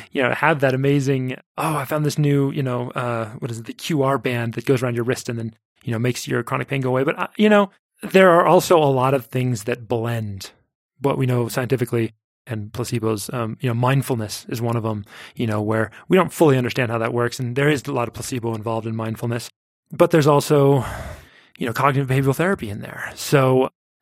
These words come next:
there are ways that you can take these things and, and apply them, or just good bedside manner if you're a doctor. Like, the power of bedside manner,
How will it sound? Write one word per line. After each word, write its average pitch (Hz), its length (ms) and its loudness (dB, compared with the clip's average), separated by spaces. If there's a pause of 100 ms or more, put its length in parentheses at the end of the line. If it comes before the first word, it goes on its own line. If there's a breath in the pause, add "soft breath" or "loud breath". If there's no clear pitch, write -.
there 175 240 6
are 160 260 8
ways 139 380 4
that 139 160 -4
you 131 200 0
can 127 360 -4
take 170 340 -4
these 127 180 -6
things 113 280 -6
and, 120 100 -4
and 131 120 -4
apply 214 420 -6
them, 110 200 -4
or 185 160 6
just - 340 0
good 151 220 2
bedside 127 340 -2
manner 170 240 -2
if - 120 -6
you're 107 100 -2
a 98 40 -10
doctor. 127 600 -10
Like, 120 180 -6
the 120 60 -4
power 180 360 2
of 120 100 0
bedside 139 380 0
manner, 139 380 -4